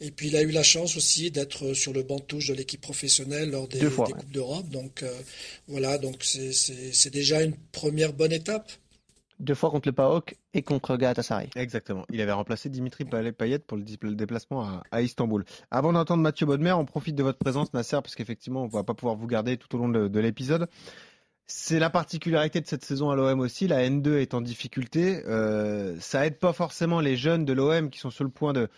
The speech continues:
Speaker 3: de démarrer leur carrière pro, euh, bah, à émerger et à, à faire la différence. On avait parlé d'Amaï Caprice, lui aussi, qui jouait en National deux. Lorsque l'équipe ne tourne pas, Nasser, c'est un peu compliqué justement pour les jeunes comme ça qui découvrent le monde, le monde des adultes, entre guillemets.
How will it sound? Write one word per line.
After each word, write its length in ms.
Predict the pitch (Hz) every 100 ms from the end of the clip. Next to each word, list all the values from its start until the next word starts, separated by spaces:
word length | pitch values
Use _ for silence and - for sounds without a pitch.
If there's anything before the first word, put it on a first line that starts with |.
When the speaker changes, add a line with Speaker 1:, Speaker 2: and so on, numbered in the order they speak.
| - -
Speaker 3:
de 60 |
démarrer 360 | 120 143 147 156
leur 120 | 143
carrière 320 | - 123 123
pro, 420 | - - 175 180 120 - - - -
euh, 760 | 117 117 113 110 107 104 101
bah, 260 | 101 113 107
à 180 | 117 135
émerger 680 | 139 131 123 170 185 151
et 40 | 120
à, 280 | 113 113 -
à 80 |
faire 160 | 120 135
la 100 | 127
différence. 480 | 127 - 156 185 -
On 80 | 123
avait 120 | 123
parlé 200 | 131 135
d'Amaï 300 | 135 139 143
Caprice, 460 | 139 131 156 143
lui 60 | 131
aussi, 240 | 123 -
qui 120 | 131 123
jouait 160 | 120
en 60 | 123
National 380 | 117 - 120 117
deux. 220 | 143 185 - - - _ -
Lorsque 220 | 139 -
l'équipe 360 | 160 170 196
ne 80 | 165
tourne 240 | 147 147 147
pas, 160 | 190
Nasser, 260 | 180 147 190 175
c'est 100 | 156
un 60 |
peu 140 | 135 151
compliqué 460 | 160 139 143 180
justement 340 | 151 - 156 165
pour 140 | 139
les 120 | 131
jeunes 180 | 131 160
comme 160 | 143 127
ça 160 | 165
qui 120 | 160
découvrent 360 | 131 131 - 151
le 80 | 135
monde, 420 | 139 147 117 107 - -
le 80 | -
monde 160 | 135 165
des 180 | 147 135
adultes, 260 | 156 196
entre 180 | 131 120
guillemets. 300 | 110 104 92